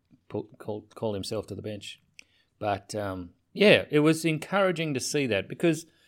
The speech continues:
when we go to the footy now, we've got to remember that this is a work in progress, and some things are gonna pay off and some things aren't,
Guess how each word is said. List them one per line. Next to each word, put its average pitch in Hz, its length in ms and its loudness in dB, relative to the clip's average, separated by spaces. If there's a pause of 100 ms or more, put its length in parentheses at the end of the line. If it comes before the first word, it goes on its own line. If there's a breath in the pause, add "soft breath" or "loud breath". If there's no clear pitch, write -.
(720 soft breath)
when 247 200 6
we 254 60 2
go 196 120 6
to 170 60 6
the 139 80 0
footy 160 240 0
now, 104 160 0
we've 117 100 0
got 180 100 0
to 185 60 -2
remember 147 380 0
that 107 220 -2
this 160 240 0
is 123 180 -2
a 113 100 0
work 143 300 2
in 135 120 -4
progress, 98 640 -4 (380)
and 113 180 0
some 151 240 0
things 135 340 -4
are 123 60 -4
gonna 117 340 -4
pay 117 220 2
off 110 180 0
and 101 140 -8
some 123 240 -6
things 110 280 -4
aren't, 101 320 -4